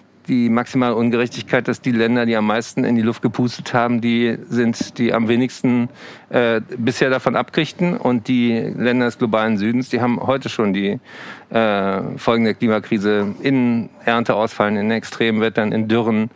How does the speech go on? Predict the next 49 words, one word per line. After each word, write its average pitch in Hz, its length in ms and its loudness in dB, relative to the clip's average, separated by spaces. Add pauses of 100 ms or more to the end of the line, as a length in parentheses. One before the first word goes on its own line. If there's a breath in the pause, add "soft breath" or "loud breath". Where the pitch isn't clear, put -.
(140 loud breath)
und 117 140 0
so 117 120 0
weiter. 107 400 -2 (540 loud breath)
Und 117 340 0 (200)
da 135 300 0
habe 139 200 0
ich 127 60 -2
selber 156 280 0
vor 151 100 0
drei 127 200 0
Jahren 127 640 0 (180)
ganz, 139 220 0
ganz 131 180 0
viel 135 160 0
von 117 400 2
nicht 120 160 0
auf 113 120 0
dem 107 200 0
Schirm 107 300 0
gehabt. 90 260 -2
Und 101 120 0
ich - 120 -8 (300)
fühle 165 260 0
mich 151 180 2
auch 117 140 0
immer 120 220 0
noch 117 240 -2
wie 117 220 0
so 113 100 0
ein 101 60 0
Anfänger 110 440 0
auf 98 140 -4
diesem 107 180 -2
ganzen 107 380 0
Thema 107 320 0
Klimawandel 107 480 0
und 101 60 -2
Gesundheit. 110 540 -2 (600 loud breath)
Aber 113 320 2 (320)
auf 117 100 0
der 131 100 2
anderen 143 240 2
Seite 135 520 0 (220)
sehe 127 240 2
ich 143 140 -2
schon, 170 320 0
dass - 560 -4
das 127 260 0
jetzt - 560 -2